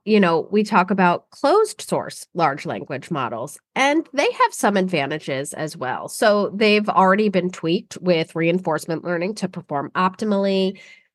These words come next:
They have filters to moderate based infor-, biased information, uh,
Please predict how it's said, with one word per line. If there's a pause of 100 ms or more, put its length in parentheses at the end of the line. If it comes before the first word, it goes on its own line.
(140)
They
have
filters
to
moderate
based
infor-,
biased
information, (460)
uh,